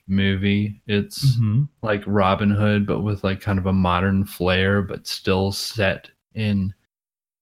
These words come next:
Speaker 1: merry old England. Um,
Speaker 2: <laughs>
Speaker 1: and it, um, what intrigues me most, which is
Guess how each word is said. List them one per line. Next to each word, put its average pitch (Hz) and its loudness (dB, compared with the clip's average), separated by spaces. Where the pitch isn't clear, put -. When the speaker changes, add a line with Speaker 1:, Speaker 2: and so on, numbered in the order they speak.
Speaker 1:
merry 98 2
old 98 2
England. 104 0
Um, 104 4
Speaker 2:
<laughs> - -20
Speaker 1:
and 120 4
it, - 0
um, 110 0
what 127 0
intrigues 147 2
me 110 4
most, 110 0
which 107 -4
is 101 -4